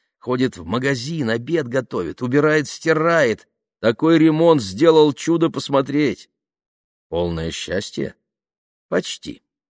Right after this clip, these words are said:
Но не совсем. Год прошёл после ремонта, и наша Анечка нашла себе главного бухгалтера соседней фирмы. Приятный мужчина, всего сорок восемь, недавно развёлся,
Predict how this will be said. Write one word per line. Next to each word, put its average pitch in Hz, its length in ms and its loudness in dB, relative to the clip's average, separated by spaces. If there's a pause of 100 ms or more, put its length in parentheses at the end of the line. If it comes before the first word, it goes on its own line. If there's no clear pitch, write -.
(420)
Но 87 200 -4
не 117 140 -2
совсем. 127 640 -8 (960)
Год 90 400 0
прошёл 95 440 -2
после 101 440 -6
ремонта, 135 600 -4 (720)
и 90 80 -8
наша 156 440 0
Анечка 151 520 -4
нашла 113 400 -2
себе 131 300 -6
главного 135 640 0
бухгалтера 131 680 -2
соседней 139 600 -4
фирмы. - 440 -8 (800)
Приятный 151 480 2
мужчина, 135 560 -2 (160)
всего 165 320 0
сорок 95 380 -2
восемь, 127 420 -4
недавно 117 400 0
развёлся, 92 640 -4